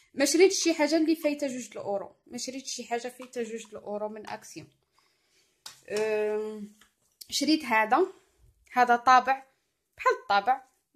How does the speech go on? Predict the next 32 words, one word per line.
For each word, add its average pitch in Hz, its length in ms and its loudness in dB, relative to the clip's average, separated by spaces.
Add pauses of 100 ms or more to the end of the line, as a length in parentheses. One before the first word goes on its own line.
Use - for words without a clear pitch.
(120)
آه، 196 140 -6
كترسم، 214 580 -10
آه، 202 180 -4
تديري 208 420 -8
فوق 208 160 -14
الصباغه 202 400 -4
وكتطبعي 202 520 -10 (240)
فوق، 196 160 -12
فوق 202 260 -14
الخشب 202 540 -2
ولا 185 140 -14
شي 170 180 -14
حاجه، 180 340 -6
كتخرج 208 520 -14
لك - 140 -20
هاد 190 60 -8
الزواقه 180 580 -14
هادي. 175 520 -12 (720)
آه، 185 640 -6 (520)
تقدري 220 440 -8
تستعمل 202 380 -14
في - 60 -20
بزاف 196 340 -12
د - 60 -20
الحوايج. 202 640 -14 (320)
عجبني 196 360 -10
صراحه 196 380 -14
بزاف، 185 440 -14
هزيت 196 300 -14
منه 190 140 -6
غير 208 220 -12
واحد. 320 340 -8